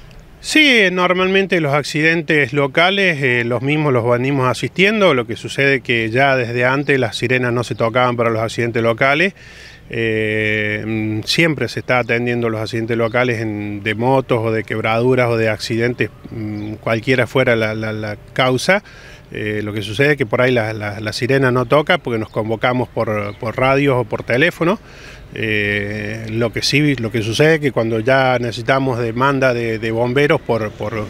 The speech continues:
incendios o por accidente grande, eh, nos pasa esto, ¿cierto? De que hoy estamos retrasados por el falta, la falta del comando de,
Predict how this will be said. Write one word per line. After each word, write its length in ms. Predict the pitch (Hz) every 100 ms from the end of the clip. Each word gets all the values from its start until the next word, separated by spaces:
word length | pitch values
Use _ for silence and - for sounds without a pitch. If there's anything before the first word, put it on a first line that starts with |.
| 113 127
incendios 680 | 113 - 156 160 147 143 123
o 80 |
por 180 | 117 120
accidente 480 | 113 - 127 135 139
grande, 460 | 131 135 147 160 175 - - - - - -
eh, 240 | - 107 104
nos 160 | 104
pasa 420 | - 127 131 - 120
esto, 260 | 147 127
¿cierto? 340 | - 113 - 107
De 120 | 101
que 140 | 110
hoy 300 | 104 131 127 - - - - - - - -
estamos 420 | 127 147 135 143
retrasados 680 | 143 127 131 - 170 196 180
por 140 | 147
el 120 | 117
falta, 580 | 107 143 135 135 123 117
la 140 | 117 117
falta 340 | 135 139 135
del 160 | 120 110
comando 500 | 123 135 139 139 127
de, 240 | 117 107